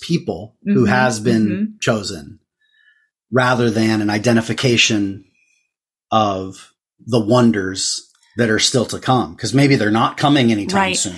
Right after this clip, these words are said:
Speaker 2: And, and you know
Speaker 1: Right?
Speaker 2: what, John? I think I would, I think I would draw in probably towards the end, the end of John, where he talks about those who believe and haven't seen.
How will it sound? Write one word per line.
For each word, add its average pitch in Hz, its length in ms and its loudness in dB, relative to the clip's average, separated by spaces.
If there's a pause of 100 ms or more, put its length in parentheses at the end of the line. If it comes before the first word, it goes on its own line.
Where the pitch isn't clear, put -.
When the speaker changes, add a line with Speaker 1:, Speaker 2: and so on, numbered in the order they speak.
(100)
Speaker 2:
And, 233 240 2
and 240 160 4
you 254 60 4
know 254 120 4
Speaker 1:
Right? - 80 2
Speaker 2:
what, 262 160 2
John? 185 200 2
I 180 80 0
think 247 260 -2
I 208 120 2
would, 185 320 -4
I 202 100 -2
think 262 220 -4
I 240 120 0
would 180 200 0
draw 185 360 0
in 180 420 -6
probably 196 340 -6
towards 180 280 -4
the - 140 -8
end, 175 300 -4 (400)
the - 100 0
end 233 200 2
of 170 160 -4
John, 165 560 0
where 185 120 -4
he 180 60 0
talks 180 360 -2
about 170 460 0 (200)
those 240 300 2
who 262 100 -2
believe 226 480 2
and 202 120 0
haven't 208 380 0
seen. - 540 -4